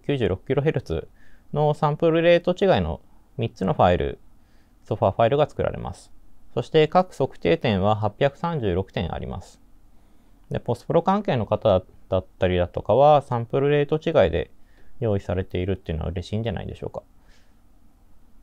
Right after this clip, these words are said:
で、オーラルアイディーの用途としてはですね、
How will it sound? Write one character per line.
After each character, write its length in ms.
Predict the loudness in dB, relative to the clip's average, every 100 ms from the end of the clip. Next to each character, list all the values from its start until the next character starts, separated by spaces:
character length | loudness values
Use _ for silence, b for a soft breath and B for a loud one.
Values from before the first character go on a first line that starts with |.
| -20 -20 -20 -20 -20 -20 -18 -12 -12 -12 -16 -18 -20 -6
で、 120 | -2
オ 80 | 0
ー 20 |
ラ 120 | 2 6
ル 100 | 6
ア 80 |
イ 60 | 6
デ 80 | 4
ィ 20 |
ー 20 |
の 100 | 0
用 240 | 2 0 0
途 280 | 2 2 0
と 140 | -4
し 100 | -6
て 100 | 0
は 100 | 2
で 80 | 2
す 120 | -2
ね、 240 | -4 -4